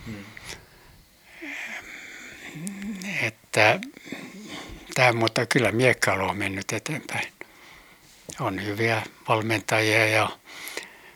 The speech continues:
Speaker 2: systeemi on hyvä ja m-, tänä päivänä niin miekkailijat matkustavat ja osallistuvat kansainvälisiin kilpailuun huomattavasti
Speaker 1: Mm.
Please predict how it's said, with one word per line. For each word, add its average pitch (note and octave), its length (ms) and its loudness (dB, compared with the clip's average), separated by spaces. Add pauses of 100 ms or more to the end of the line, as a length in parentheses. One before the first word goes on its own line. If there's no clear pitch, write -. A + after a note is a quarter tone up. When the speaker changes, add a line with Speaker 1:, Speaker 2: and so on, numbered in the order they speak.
(200)
Speaker 2:
systeemi G#2 680 4
on G#2+ 80 2
hyvä A2+ 280 6
ja G#2+ 320 6
m-, F#3 380 -4 (400)
tänä G#2 260 6
päivänä A2 500 8
niin A#2+ 160 6
miekkailijat A#2 800 6 (760)
matkustavat G#2 840 10
ja B2+ 120 12
osallistuvat A2 760 10 (260)
kansainvälisiin G#2+ 580 8
kilpailuun G#2+ 600 6 (160)
huomattavasti G#2+ 800 10 (280)
Speaker 1:
Mm. G2+ 260 0